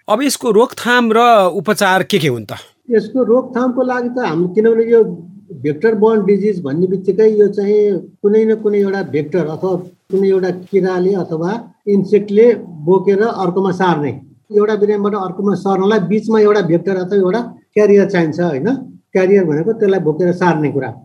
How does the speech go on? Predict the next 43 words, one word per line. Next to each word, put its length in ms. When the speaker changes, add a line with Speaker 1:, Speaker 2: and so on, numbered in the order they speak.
Speaker 2:
यो 140
रोगको 280
हकमा 380
फ्लेबोटोमस 640
भन्ने 280
स्यान्ड 320
फ्लाइ 240
हो, 120
त्यो 160
चाहिँ 160
स्यान्ड 280
फ्लाइले 420
एउटाबाट 360
अर्कोमा 440
सार्छ। 400
त्यस 460
कारण 180
हामीले 320
यसलाई 240
रोक्नको 400
लागि 140
के 100
गर्नु 160
पर्यो? 240
त्यो 400
सार्ने 440
स्यान्ड 280
फ्लाइहरूलाई 440
नै 140
डिस्ट्रोय 320
गर्न 200
सक्नु 260
पर्यो। 220
एउटा 320
त 80
त्यसलाई 240
डिस्ट्रोय 400
गर्नु 260
पर्यो, 300
अर्को 160
कुरा 200
चाहिँ 200
त्यसबाट 300